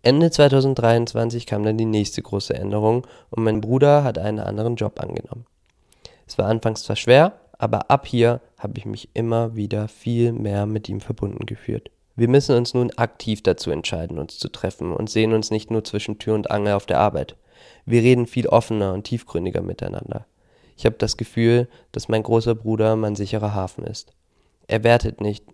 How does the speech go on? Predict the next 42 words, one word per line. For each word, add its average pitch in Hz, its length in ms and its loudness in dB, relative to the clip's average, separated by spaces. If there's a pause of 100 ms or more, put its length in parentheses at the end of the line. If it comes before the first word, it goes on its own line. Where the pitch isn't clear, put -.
(100)
nimmt 113 200 -2
mich 107 140 -2
in 107 120 0
den 104 140 -2
Arm, 104 380 2
wenn 101 140 -4
ich 104 120 -8
ihn 104 120 -8
brauche, 104 540 -2
und 110 140 -16
beschützt - 460 -4
mich. - 240 -8 (720)
All 110 140 4
das 117 220 4
hätte 113 200 -2
ich 110 120 -6
vor - 120 -2
einigen 107 340 -2
Jahren 104 240 0
nicht 104 160 -6
gedacht. 101 420 -6 (580)
Ich - 120 -6
hatte 117 160 4
ehrlich 110 320 2
gesagt 110 360 -4
Angst, 117 360 0
dass 101 120 -6
unsere 107 240 -4
Geschwisterliebe 107 840 -4 (440)
irreparabel 104 720 2
beschädigt 104 580 -4
ist 101 200 -4
und 107 220 -2
nie 110 160 -2
wieder 104 200 0
so 104 120 -4
stark 98 380 -2
wie 107 120 -4
in 104 100 -4
der 101 80 -4
Kindheit 101 460 -8
wird. - 200 -6